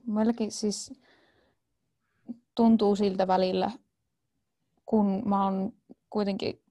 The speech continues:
lehen toimituksen ainut vakiotyöntekijä. Toki meillä on harjoittelijoita ja nytkin on, on harjoittelija, josta on iso apu, mutta suurimman osan vuodesta silti on tavallaan yksin niiden asioiden kanssa tai pyörittää just niitä, että apua, mistä mun nyt pitäisi repäistä juttu.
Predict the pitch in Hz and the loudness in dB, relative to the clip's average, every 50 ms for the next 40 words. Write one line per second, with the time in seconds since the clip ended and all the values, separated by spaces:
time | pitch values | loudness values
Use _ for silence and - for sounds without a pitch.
0 | _ _ - 208 202 202 214 208 208 214 208 208 214 214 214 - - - - 208 | _ _ -6 -4 -2 0 0 0 2 2 2 0 0 -2 -4 -4 -2 -2 0 0
1 | 208 202 202 - 214 208 202 - 214 214 214 226 220 214 208 208 240 233 233 226 | 2 0 -2 -2 -2 -4 -2 -2 -2 -2 0 0 0 -2 0 -2 -2 -2 -2 -2
2 | 220 214 214 - 214 208 202 208 208 220 214 208 202 208 214 208 - - 226 220 | -2 -2 -4 -4 -4 -2 -2 0 0 0 2 2 0 0 -2 -4 -4 -6 -4 -2
3 | 233 233 233 - 233 233 240 233 - - - - 226 226 240 - _ _ _ _ | -2 -2 -2 -4 -4 -4 -4 -6 -8 -8 -6 -4 -2 -2 -4 -6 _ _ _ _
4 | _ _ _ _ _ _ _ _ _ _ - 226 233 226 208 208 202 202 202 202 | _ _ _ _ _ _ _ _ _ _ -6 -2 -2 -2 -2 -2 -2 -4 -4 -4
5 | - 202 196 196 202 202 196 - - 208 208 - 208 220 208 202 202 202 - 214 | -4 -2 -2 0 -2 -2 -4 -4 -6 -6 -6 -4 -4 -4 -2 -2 -2 -2 -2 -2
6 | 208 208 214 214 - - 226 - _ _ _ _ _ _ _ _ _ _ _ _ | -2 -2 -4 -6 -6 -10 -10 -10 _ _ _ _ _ _ _ _ _ _ _ _
7 | _ _ _ - 277 277 277 262 240 247 240 247 240 233 240 240 233 226 233 - | _ _ _ 2 4 6 6 6 6 4 4 4 4 6 4 4 4 2 2 2
8 | 226 233 233 226 214 208 - - - _ _ _ _ _ _ _ _ _ _ - | 2 4 4 4 4 2 0 -2 -6 _ _ _ _ _ _ _ _ _ _ -20
9 | _ _ _ _ _ _ _ - 208 220 214 214 214 208 208 208 202 202 202 208 | _ _ _ _ _ _ _ 0 2 2 2 2 2 0 0 2 2 2 2 2
10 | 214 220 214 208 - - 220 202 202 208 196 - 220 226 - 196 190 196 196 - | 0 2 0 0 0 0 -2 -2 -2 -4 -4 -4 -6 -4 -4 -4 -4 -4 -4 -4
11 | 196 - - 220 - 220 220 190 - - 196 202 - 196 196 202 196 - - - | -6 -6 -8 -8 -6 -6 -6 -6 -6 -8 -8 -6 -4 -4 -4 -4 -6 -6 -4 -2
12 | 220 - - 196 - - - - - - - - - - - - 208 202 196 202 | -2 -2 -2 -4 -8 -10 -10 -8 -8 -8 -6 -6 -6 -6 -4 -2 -2 -2 -2 -2
13 | 208 - - 214 - 226 214 226 233 - - 240 240 226 - 247 - - - - | -4 -4 -4 -4 -4 -4 -4 -4 -6 -6 -6 -4 -4 -4 -4 -6 -4 -4 -4 -6
14 | - - - - - 240 - - - - - | -6 -6 -8 -8 -8 -8 -10 -10 -12 -12 -12